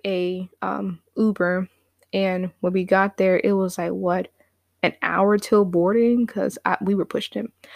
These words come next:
But luckily, we had carry-on bags, so we didn't have to check nothing in. Remember, we went through T S A. Everything was cool.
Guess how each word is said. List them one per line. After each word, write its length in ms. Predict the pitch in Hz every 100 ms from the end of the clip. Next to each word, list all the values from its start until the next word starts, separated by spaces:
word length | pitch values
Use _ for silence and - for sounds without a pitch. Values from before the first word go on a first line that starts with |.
| -
But 80 | -
luckily, 260 | 269 294 220
we 100 | 202
had 260 | 185 180
carry-on 460 | - 202 185 175 175
bags, 320 | 180 175 175
so 80 | 180
we 100 | 190
didn't 120 | 185
have 120 | 180 -
to 220 | - 180
check 220 | - -
nothing 300 | 208 190 180
in. 280 | 180 180 190 - _ _ _ - _ _ _ _ _
Remember, 220 | 220 202
we 140 | 208 185
went 200 | 226 320
through 100 | 370
T 180 | - 262
S 200 | 254 -
A. 460 | 202 196 196 269 - _ _ _ _ _ _ _ _ _ _ _ -
Everything 280 | 208 208 214
was 120 | -
cool. 460 | - 214 208 233